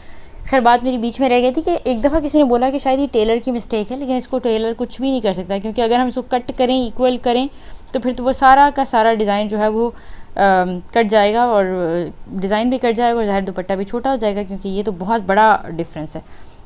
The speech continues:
तो ये जो है बस इसका यही है कि बस length में ओढ़ेंगे तो पता नहीं चलेगा, लेकिन अगर fold करके देखेंगे तो ये इक्वल नहीं लगेगा। लेकिन इसका print है बहुत खूबसूरत, तो ये पूरा overall dress जो है वो बड़ा खूबसूरत है। Let's see other one।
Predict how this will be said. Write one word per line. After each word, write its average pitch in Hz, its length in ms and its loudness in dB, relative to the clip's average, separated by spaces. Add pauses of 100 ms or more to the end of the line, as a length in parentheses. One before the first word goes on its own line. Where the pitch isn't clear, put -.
(120)
तो 226 60 -2
ये 226 280 0
जो 226 140 0
है 214 300 4
बस 202 280 -2
इसका 214 180 -4
यही 208 280 -2
है 262 60 -4
कि 262 100 -6
बस 208 160 0
length 190 320 -2
में 208 140 -4
ओढ़ेंगे 226 400 0
तो 202 100 -8
पता 175 220 -4
नहीं 196 140 -6
चलेगा, 226 280 -2
लेकिन 202 180 -2
अगर 185 140 -4
fold 220 320 0
करके 202 280 -2
देखेंगे 185 360 -8
तो 185 120 -10
ये 165 80 -8
इक्वल 175 340 -6
नहीं 170 160 -6
लगेगा। 143 240 -8 (320)
लेकिन 247 200 0
इसका 269 140 -2
print 254 320 -2
है 233 200 2
बहुत 208 320 -2
खूबसूरत, - 380 -6
तो 190 80 -6
ये 190 100 -6
पूरा 240 340 2 (420)
overall 208 340 4
dress 185 320 -2
जो 180 60 -4
है 185 100 0
वो 185 60 0
बड़ा 170 200 0
खूबसूरत 156 440 -10
है। 165 80 -12 (260)
Let's 202 260 -2
see 170 200 -8
other 147 120 -6
one। 170 160 -6